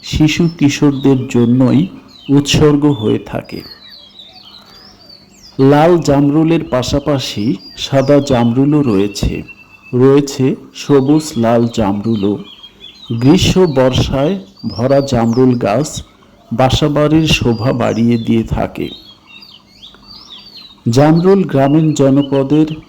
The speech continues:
মানুষের মনকে যতটা না আকৃষ্ট করে, তার চেয়ে বেশি আকৃষ্ট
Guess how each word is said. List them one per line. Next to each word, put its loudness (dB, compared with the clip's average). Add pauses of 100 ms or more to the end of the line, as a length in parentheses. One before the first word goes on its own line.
(100)
মানুষের 2
মনকে 2
যতটা 0
না 2 (120)
আকৃষ্ট -8 (180)
করে, 0 (680)
তার 2
চেয়ে 2
বেশি 0
আকৃষ্ট -4